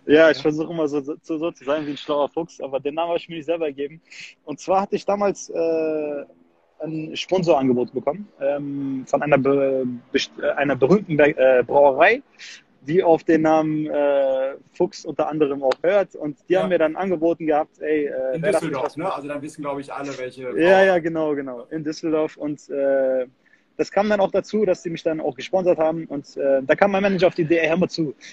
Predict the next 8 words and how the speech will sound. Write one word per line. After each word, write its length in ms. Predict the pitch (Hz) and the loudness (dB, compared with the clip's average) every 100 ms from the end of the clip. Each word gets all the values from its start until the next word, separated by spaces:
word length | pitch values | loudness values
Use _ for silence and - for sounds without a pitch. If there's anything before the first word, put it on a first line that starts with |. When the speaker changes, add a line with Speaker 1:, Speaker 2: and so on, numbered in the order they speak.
| _ _ | _ _
Speaker 1:
im 120 | 139 | 2
Boxen 300 | 185 180 175 | 2 2 -2
heißt 200 | 175 - | -4 2
jeder, 720 | 170 170 147 151 139 131 127 - | 4 6 4 2 0 0 -2 0
äh, 160 | 151 | 6
Iron, 600 | 165 156 151 147 143 139 139 | 6 6 4 2 -4 -8 -8
äh, 520 | 127 127 127 123 127 | -4 0 0 0 -2
oder, 1400 | 131 131 127 127 123 131 123 120 117 113 113 113 113 | 0 2 2 2 0 -2 -2 0 0 -4 -6 -6 -8